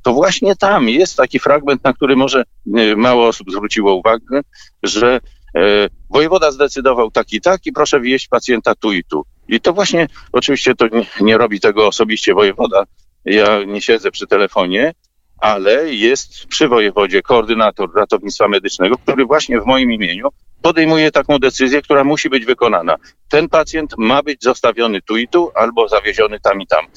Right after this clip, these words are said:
Natomiast faktem jest, i musimy to przyjąć jako pewien, pewną oczywistość, w czasie epidemii istnieje przeciążenie systemu. No, n-, nie sposób,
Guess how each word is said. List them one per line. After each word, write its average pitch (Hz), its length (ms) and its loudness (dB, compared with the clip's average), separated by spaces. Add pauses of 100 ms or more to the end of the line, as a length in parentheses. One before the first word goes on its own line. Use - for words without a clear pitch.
(180)
Natomiast 117 560 -2 (560)
faktem 98 420 0
jest, 101 360 -2 (360)
i 135 100 0
musimy 175 320 0
to 185 100 2
przyjąć 175 460 0
jako 180 460 2 (380)
pewien, 170 400 0 (440)
pewną - 280 2
oczywistość, - 800 -2
w - 160 -16
czasie 151 400 2
epidemii 107 720 0 (440)
istnieje 170 640 2 (320)
przeciążenie 127 760 0
systemu. 87 680 -4 (120)
No, 262 100 -2
n-, 302 180 -6 (480)
nie 330 180 0
sposób, 185 380 0